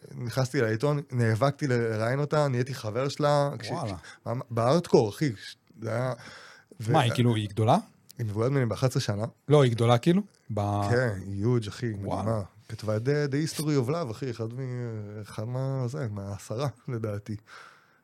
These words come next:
Speaker 1: תקרא, תקרא.
Speaker 2: מה, זה כאילו, היא גדולה במה, במיליונים, כאילו?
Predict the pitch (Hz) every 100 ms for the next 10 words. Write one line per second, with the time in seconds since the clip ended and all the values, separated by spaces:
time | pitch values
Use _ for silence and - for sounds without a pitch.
0 | _ - - 120 135 107 135 127 151 151
1 | 120 139 123 107 127 131 135 143 113 110
2 | 104 139 208 202 240